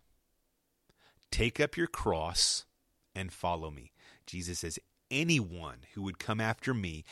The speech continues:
has to do these three things." Now, suffering, which the cross represents, is God's work in our lives to gradually erode selfishness. It gradually erodes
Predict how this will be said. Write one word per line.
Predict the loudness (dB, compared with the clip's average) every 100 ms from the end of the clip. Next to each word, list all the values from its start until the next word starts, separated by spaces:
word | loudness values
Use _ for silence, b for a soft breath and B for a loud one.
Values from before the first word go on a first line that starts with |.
| B
has | 0 4 4 2
to | 0
do | 0 2 0 0
these | -2 -4 -4
three | -4 -4 -4
things." | -6 -12 -12 -12 -12 -12 _ b b b b b b b b
Now, | -4
suffering, | 2 8 8 8 2 2 2
which | -2 -2
the | -4
cross | 4 6 6 6
represents, | 2 2 -2 -4 -6 -8 -8 b b b b b
is | -4 -2
God's | 4 6 6 4
work | 0 4 4 2
in | 0
our | 2 2
lives | 2 0 0 -2 -4
to | -8
gradually | -8 -4 2 4 4 2 0 0 2 -2 -2
erode | -2 0 2 4 4 0 -2
selfishness. | -4 0 0 -2 -4 -6 -8 -6 -4 -4 -10 _ _ _ _ _ B B B
It | -10 -8
gradually | -4 2 6 6 4 -2 -2 -2 -6 _
erodes | -6 -2 2 4 6 4 0